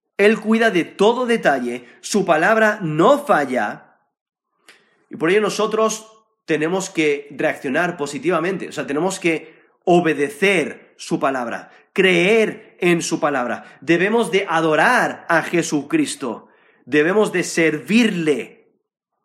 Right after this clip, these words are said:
y reconocerle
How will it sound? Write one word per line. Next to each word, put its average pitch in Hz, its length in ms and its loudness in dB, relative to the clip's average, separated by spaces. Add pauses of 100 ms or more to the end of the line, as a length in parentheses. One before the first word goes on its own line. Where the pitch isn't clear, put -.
(2750)
y 160 80 -2
reconocerle 139 1000 -2